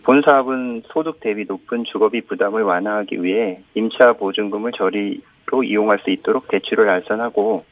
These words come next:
이자의 일부를 대납하는 신혼부부 주거 지원 정책인데요. 대출 한도는 최대 이억 원 이내에서 임차 보증금의 구십 프로까지 지원이 가능하며,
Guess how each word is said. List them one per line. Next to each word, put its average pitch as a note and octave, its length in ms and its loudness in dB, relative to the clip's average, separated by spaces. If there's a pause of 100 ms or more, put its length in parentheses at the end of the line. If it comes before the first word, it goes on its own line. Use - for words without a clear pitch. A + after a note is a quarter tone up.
(340)
이자의 A2+ 380 6
일부를 G2 380 -4
대납하는 G#2 760 -4
신혼부부 B2 500 -4
주거 G#2 180 2
지원 G2 300 -2
정책인데요. F#2+ 760 -2 (580)
대출 C#3+ 280 4
한도는 C#3+ 520 2
최대 D3 180 2
이억 G#2+ 360 2
원 A2 140 2
이내에서 G2+ 600 -2 (100)
임차 G#2+ 380 -2
보증금의 G2+ 560 -4
구십 - 260 -14
프로까지 G#2 500 -2
지원이 G2 320 -2
가능하며, G#2+ 760 -4